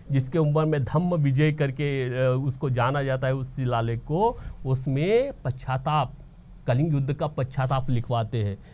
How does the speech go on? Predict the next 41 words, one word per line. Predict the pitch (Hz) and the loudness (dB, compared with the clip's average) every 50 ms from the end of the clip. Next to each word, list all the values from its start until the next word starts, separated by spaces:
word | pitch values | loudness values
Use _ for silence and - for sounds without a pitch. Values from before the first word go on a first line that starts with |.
| - - - | -16 -6 -6
कि, | 135 | -6
कि | - - 156 | -4 -4 -6
कलिंग | - - 165 156 170 190 196 190 | 2 4 6 6 6 6 4 4
युद्ध | 190 185 170 160 160 170 | 2 2 4 4 2 2
के | 160 - | 2 2
अंदर | 170 160 156 156 160 160 | 2 2 4 2 2 2
में | 165 160 | 2 2
इतने | 147 135 131 147 143 139 | 0 0 0 0 2 4
मर | 131 127 127 | 6 6 6
गए, | 123 113 113 107 98 - - - - - - | 4 4 2 0 -2 -4 -8 -18 -10 0 4
कलिंग | 151 151 170 185 196 | 6 6 6 6 6
युद्ध | 202 196 190 175 180 | 6 4 4 4 4
में | 190 190 | 4 4
इस | 190 185 170 156 | 4 4 4 4
प्रकार | - 180 160 156 165 165 165 156 | 4 2 4 6 8 8 8 6
की | 147 180 | 4 2
मानव | 160 151 147 147 151 160 151 | 4 6 6 6 6 6 4
हानि | 123 131 135 139 139 147 | 6 6 6 6 6 6
हुई, | 143 131 127 127 123 110 - - - - 123 - | 8 8 8 8 8 6 2 -2 -6 -4 2 6
इस | 147 185 208 202 - | 8 8 8 6 6
प्रकार | - - - 170 180 175 175 | 4 4 6 8 8 6 6
का | 170 180 175 | 8 6 6
ये | 170 160 160 170 165 160 | 6 6 6 6 6 8
हो | 160 160 151 135 139 139 | 10 10 10 10 10 8
गया | 139 139 139 135 131 123 | 8 10 10 10 10 10
है, | 123 120 120 117 104 - - - - - - | 8 8 8 6 4 2 -2 -12 -10 -2 4
मेरे | 110 120 139 165 185 190 202 | 6 8 10 10 10 8 6
पर | 196 202 202 185 | 6 6 6 8
भरोसा | 165 151 156 175 196 180 - 208 202 | 10 10 10 10 10 8 8 8 8
रखो, | 190 180 - - 185 180 | 8 6 4 4 4 4
मेरे | 165 165 170 170 175 | 6 6 4 4 4
पर | 190 185 | 4 4
विश्वास | 160 160 156 156 - 156 165 185 165 - | 6 6 4 6 6 8 8 8 6 4
रखो, | 175 165 151 160 160 147 123 - - - - - | 2 0 2 4 4 4 4 2 -2 -8 -6 2
आपका | - 147 151 160 156 - 180 170 | 8 8 8 8 8 8 8 8
सुखी | 160 160 - - 170 165 - - 208 | 8 8 6 4 4 4 6 4 6
होगा, | 190 156 160 165 156 165 160 151 | 8 8 8 10 10 10 8 10
दुख | 131 120 135 175 - 185 | 8 8 6 6 6 8
नहीं | 180 165 156 156 | 8 10 10 10
दूंगा | 139 135 127 127 127 127 | 8 8 8 10 10 8
करके। | 113 - 127 117 107 110 113 101 | 8 6 4 4 4 4 2 0